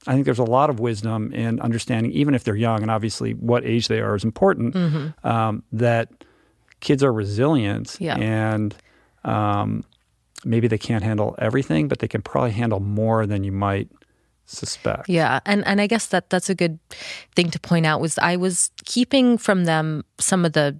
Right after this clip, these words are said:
Speaker 2: the details of what was happening and the severity of those relief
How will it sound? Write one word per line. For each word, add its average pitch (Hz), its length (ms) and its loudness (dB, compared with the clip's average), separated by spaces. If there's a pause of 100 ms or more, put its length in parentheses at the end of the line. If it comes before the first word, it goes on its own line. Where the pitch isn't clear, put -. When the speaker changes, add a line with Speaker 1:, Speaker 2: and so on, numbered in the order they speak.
(280)
Speaker 2:
the 160 160 2
details 151 720 0
of 151 100 -2
what 151 140 2
was - 140 -4
happening 147 560 0
and 156 260 2
the 147 80 2
severity 151 560 0
of 143 100 -2
those 143 420 -2 (600)
relief 160 520 0